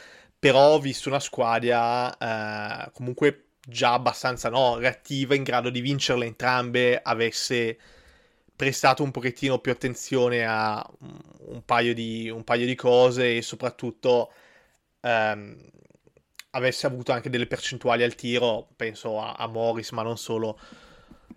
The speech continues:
leggermente superiori su tiri comunque abbastanza ben costruiti. Poi ovviamente ci sono cose da migliorare, parleremo, eh, più nel dettaglio di Terrence Mann, eh, cose che ci sono piaciute ma anche non così tanto.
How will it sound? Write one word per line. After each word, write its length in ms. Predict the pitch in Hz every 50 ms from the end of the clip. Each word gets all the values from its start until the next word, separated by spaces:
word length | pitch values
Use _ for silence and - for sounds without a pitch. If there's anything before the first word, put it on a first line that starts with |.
| _ - -
leggermente 500 | 139 143 139 - 151 151 151 143 156 147
superiori 720 | - 139 - 156 139 131 135 135 139 135 131 127 139 131
su 180 | - - 131
tiri 260 | - - 143 131 139
comunque 380 | 135 - 139 131 127 120 - 135
abbastanza 640 | 120 117 110 - - - - 135 123 120 113 - 127
ben 220 | 117 117 120 113
costruiti. 560 | 110 123 117 - - - 123 120 113 107 120
Poi 260 | - - 131 135 143 -
ovviamente 380 | 127 123 123 123 127 123 127
ci 100 | 123 -
sono 160 | - - 127
cose 260 | 117 - 123 117 117 113
da 80 | 113
migliorare, 560 | 113 117 113 113 120 117 127 123 120 120 120
parleremo, 1120 | 113 123 - - 123 113 117 113 113 113 113 117 113 113 117 110 - - 113 110 107 110 107
eh, 60 | 107 -
più 140 | - - 120
nel 160 | 117 113 113
dettaglio 340 | 117 110 - 113 113 110 113
di 120 | 113 110
Terrence 340 | - - 113 113 113 - - -
Mann, 420 | 123 123 123 120 117 117 117 120
eh, 960 | 120 120 117 - - - - - - - - _ _ _ _ - 110 107 - -
cose 280 | - - 120 117 110 117
che 80 | 113 110
ci 80 | 107
sono 160 | - - 117 110
piaciute 500 | - 113 - - - 131 127 120 - 127
ma 260 | 117 117 113 110 -
anche 300 | - 117 113 110 - -
non 180 | 117 110 113 113
così 260 | - - 117 117 117
tanto. 600 | 104 123 113 110 110 110 110 - - 117 117 113